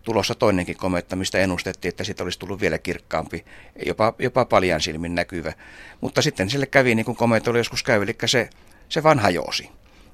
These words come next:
Ja, ja sen jälkeen sitä ei oikeastaan näkynytkään enää mitään. Eli aika usein komeetoille käy juuri näin. Sitten osa tietysti niistä komeetoista on ehkä sen verran tiiviimpiä, että ne kestää tämän kiepsautuksen tästä auringon läheltä. Ja, eh, esimerkiksi Halleen kometasta tiedetään, että sitä on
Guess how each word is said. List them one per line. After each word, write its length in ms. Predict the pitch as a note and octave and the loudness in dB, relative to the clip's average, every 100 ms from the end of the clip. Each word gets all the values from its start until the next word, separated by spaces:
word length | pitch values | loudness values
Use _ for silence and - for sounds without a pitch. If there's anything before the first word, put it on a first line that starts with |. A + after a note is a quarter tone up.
| - | -2
Ja, 120 | G#2 | 0
ja 80 | A2 | 0
sen 120 | G2 | 0
jälkeen 260 | D#2 - G#2+ | -2 -4 -6
sitä 140 | - | -4
ei 20 | A2 | -6
oikeastaan 320 | G2+ - G#2 | -6 -4 -4
näkynytkään 540 | F#2 F#2+ F2+ - F#2 | -4 -4 -8 -4 -2
enää 200 | F#2 F#2 | 0 -2
mitään. 300 | F#2+ F#2+ F2+ | -4 0 0
Eli 220 | G2+ G#2+ - - - - - - - - - | 2 -2 -6 -18 -20 -20 -20 -20 -20 -20 -2
aika 200 | - D#3+ | 0 2
usein 240 | E3 D#3 C#3 | 2 0 0
komeetoille 380 | B2+ A#2 A2 | 0 0 -4
käy 200 | G#2+ A2 | -2 -2
juuri 240 | F#2+ G2 F#2+ | -2 -2 -2
näin. 380 | G2 F2 D#2+ - - - - | 0 0 0 -6 -20 -20 -6
Sitten 280 | - - C3 | -4 0 2
osa 240 | C#3+ C#3 | 4 2
tietysti 220 | A2+ - B2+ | 0 -2 -4
niistä 180 | B2 | -4
komeetoista 500 | - B2+ A2 A2+ - | -2 2 2 0 -2
on 100 | A#2 | -2
ehkä 140 | A2+ A#2 | -2 -2
sen 160 | A2+ | -2
verran 220 | G#2 G2+ G2 | 0 -2 0
tiiviimpiä, 520 | G2+ F#2 F2+ F2 G2 | 0 0 -2 -2 -4
että 180 | - G2 | -4 -6
ne 100 | G2 | -2
kestää 380 | G#2 - - | 0 0 -2
tämän 340 | D#2+ F2+ F2 E2+ - - - - | -4 -2 -2 -4 -12 -20 -20 -6
kiepsautuksen 640 | - F#2 - F2 - G2+ F#2 | -2 0 0 -4 -4 -8 -8
tästä 260 | F#2+ F#2+ | -6 0
auringon 380 | F#2 F2 F#2 F#2 | 0 0 -6 -4
läheltä. 380 | F#2 F2+ E2+ F2+ | -2 -2 -2 0
Ja, 140 | F2 | 2
eh, 840 | - - - - - - - - - | 0 -4 -18 -20 -20 -20 -18 -14 -12
esimerkiksi 440 | - - F2 F2+ G#2+ | -8 -6 -2 0 2
Halleen 280 | A2 G#2 | 2 0
kometasta 440 | G2+ G#2+ G#2 G#2+ - | 0 -2 -2 -4 -4
tiedetään, 380 | A2 G2+ G#2 G#2+ | 0 0 0 -4
että 160 | - G#2 | -4 -8
sitä 220 | - G2 | 0 0
on 160 | G2 | 0